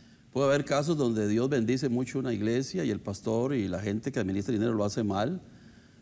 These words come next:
Ya podrían tener su local propio, ya podrían tener su iglesia propia, pero han desperdiciado los recursos. Otros, eh, pudiera haber algún tipo de, de estrategia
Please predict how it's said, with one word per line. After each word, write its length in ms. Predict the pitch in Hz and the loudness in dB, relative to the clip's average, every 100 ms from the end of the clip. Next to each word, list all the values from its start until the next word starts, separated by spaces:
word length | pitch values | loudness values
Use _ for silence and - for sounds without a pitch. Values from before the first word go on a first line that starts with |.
| - | -12
Ya 220 | 110 131 | 0 0
podrían 300 | 147 143 139 | 2 2 2
tener 240 | 143 127 139 | 2 0 0
su 100 | 151 | 0
local 320 | 117 120 117 | 0 0 -2
propio, 320 | - 139 165 123 | 0 0 2 0
ya 100 | 113 | 0
podrían 220 | 120 120 | 0 0
tener 240 | 120 120 | 0 -2
su 100 | 110 | 0
iglesia 320 | 107 110 117 | 0 0 0
propia, 420 | - 127 135 220 202 | -2 0 0 0 2
pero 360 | 127 104 - | 2 0 -2
han 360 | - 110 120 143 - | 0 2 2 -2 -4
desperdiciado 580 | 110 - 107 104 107 107 | -4 -2 0 0 2 0
los 100 | 110 | 0
recursos. 680 | 101 151 165 160 208 - - - - - - | -2 0 0 0 -4 -6 -14 -20 -20 -20 -8
Otros, 600 | - 160 - 190 147 - - - - | 0 2 4 4 2 -2 -12 -14 0
eh, 400 | 120 113 110 107 | 2 4 2 0
pudiera 320 | 117 117 127 | 2 2 4
haber 160 | 131 135 | 4 4
algún 240 | 123 135 | 2 0
tipo 320 | 127 123 135 123 | 0 0 0 0
de, 100 | 107 | 2
de 120 | 104 | 0
estrategia 800 | 101 107 101 120 131 160 190 196 | -2 -2 0 2 2 2 2 0